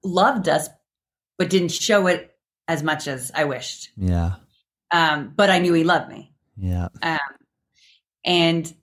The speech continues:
Speaker 1: I did a lot of inner work to reconnect to him right before he died.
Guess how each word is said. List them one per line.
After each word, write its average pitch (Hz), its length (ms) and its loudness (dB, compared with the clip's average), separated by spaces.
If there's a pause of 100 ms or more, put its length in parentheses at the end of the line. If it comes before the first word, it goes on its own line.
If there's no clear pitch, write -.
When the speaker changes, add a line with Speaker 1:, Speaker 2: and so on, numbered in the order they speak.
(140)
Speaker 1:
I 214 280 4
did 180 300 -2
a 143 60 -4
lot 143 200 -4
of 147 60 -12
inner 156 180 -2
work 151 280 -2
to 156 160 -8
reconnect 156 520 -4
to 147 100 -12
him 135 180 -8
right 139 120 -8
before 143 280 -10
he 131 80 -10
died. 131 400 -6